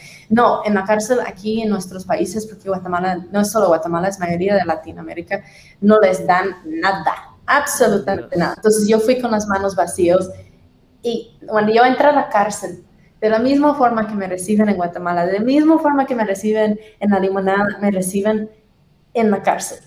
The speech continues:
Speaker 1: Las mujeres tan felices de recibirme, me abrazaban y yo nada de lo que esperaba. Yo esperaba ver
Speaker 2: Ujú.
Speaker 1: gente diferente que mí. Pero cuando entro, yo veo, yo tenía, ¿qué? Diecinueve años.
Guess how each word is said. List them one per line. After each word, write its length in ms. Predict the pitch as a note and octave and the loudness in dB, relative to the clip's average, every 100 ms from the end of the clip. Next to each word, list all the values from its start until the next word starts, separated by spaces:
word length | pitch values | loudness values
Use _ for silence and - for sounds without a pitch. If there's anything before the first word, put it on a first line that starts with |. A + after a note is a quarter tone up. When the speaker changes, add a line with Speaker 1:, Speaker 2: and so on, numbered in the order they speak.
| _ | _
Speaker 1:
Las 180 | G#3 G#3+ | 2 2
mujeres 580 | G#3+ G#3 G#3+ A#3 - - | 2 2 2 0 -6 -2
tan 340 | C#4 D4+ E4 E4+ | 2 6 6 6
felices 680 | D4+ A3+ B3 C4 B3 - | 4 4 0 2 2 2
de 200 | G3+ F#3 F#3 | -2 -2 -2
recibirme, 960 | F#3+ G3 F3+ F#3+ B3 B3 A#3+ A#3+ - - - | -4 -2 0 2 2 4 2 0 -4 -16 -8
me 200 | A#3 A3 | -2 0
abrazaban 840 | G3+ F#3+ F3 F3 A#3 A#3+ A#3+ A#3+ - | 2 0 0 -2 0 2 2 0 -2
y 160 | A#3 G#3+ | 0 2
yo 260 | G#3+ A3 - | 2 0 -2
nada 360 | A3 B3+ D4 C#4+ | 2 4 6 4
de 60 | |
lo 100 | A3+ | 4
que 100 | A3+ | 0
esperaba. 640 | G#3+ - F#3+ F#3+ - - _ | -2 0 0 0 -4 -10 _
Yo 140 | G#3 G3+ | -2 -2
esperaba 400 | - G#3+ A3 G#3+ | -2 0 2 2
ver 100 | G#3 | 2
Speaker 2:
Ujú. 60 | |
Speaker 1:
gente 320 | G#3 G#3 A3 - | -2 -6 -6 -8
diferente 720 | G#3 G#3 G3 F3+ G3 F3+ F3+ | -8 -4 -4 -2 -4 -4 -8
que 120 | - G3 | -14 -6
mí. 260 | A3 G#3+ - _ _ _ _ _ _ _ - | -6 -6 -16 _ _ _ _ _ _ _ -4
Pero 220 | A3 G#3+ | 0 2
cuando 240 | G#3+ G3+ | 4 4
entro, 440 | G#3+ B3+ C#4 C4+ G#3+ | 4 2 2 0 2
yo 180 | A3 | 2
veo, 440 | G#3 G#3+ B3+ A#3 G3 | 4 4 4 2 0
yo 100 | G3+ | -4
tenía, 300 | A#3+ C#4+ D#4 | -4 -4 -4
¿qué? 180 | C4+ C#4 | -4 -4
Diecinueve 540 | A#3 G#3 A3 A#3+ A#3+ | -4 -4 -4 -4 -4
años. 560 | A#3+ C4+ - - - | -4 -4 -6 -8 -16